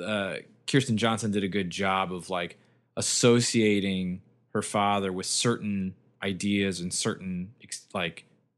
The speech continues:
physical things that exist in the world that I think she did an effective job of saying, like, "This to me, this is what I think of when I think about my dad,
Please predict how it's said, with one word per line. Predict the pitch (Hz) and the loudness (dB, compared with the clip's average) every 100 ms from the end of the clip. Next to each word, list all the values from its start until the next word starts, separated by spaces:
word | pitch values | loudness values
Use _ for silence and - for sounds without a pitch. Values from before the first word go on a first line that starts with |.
| _ | _
physical | - 117 117 104 | 2 4 2 0
things | - 113 104 98 98 92 - | 0 2 2 2 0 -4 -4
that | 92 90 - _ _ _ | -4 -4 -10 _ _ _
exist | 101 101 104 | -6 -4 -2
in | 98 | -4
the | 95 | -4
world | 90 95 95 87 85 - _ _ | -2 -2 0 -2 -4 -12 _ _
that | 110 104 - _ _ _ _ | 0 0 -4 _ _ _ _
I | - 139 | 0 2
think | 175 165 | 4 2
she | 175 | 2
did | 170 | 2
an | 170 | 4
effective | 165 175 180 170 | 2 2 2 0
job | 254 214 113 | 2 2 2
of | 110 | 2
saying, | 131 123 | 2 2
like, | 117 - | 0 2
"This | 147 143 | 2 2
to | - 151 | 0 2
me, | 113 120 - | 4 4 4
this | 139 160 | 2 4
is | |
what | 147 131 | 6 6
I | 117 | 4
think | - 113 | 2 0
of | 104 | 0
when | 92 | -2
I | 92 | -2
think | 85 90 | -2 -4
about | 85 71 | -4 -6
my | 85 | -8
dad, | 78 - | -8 -8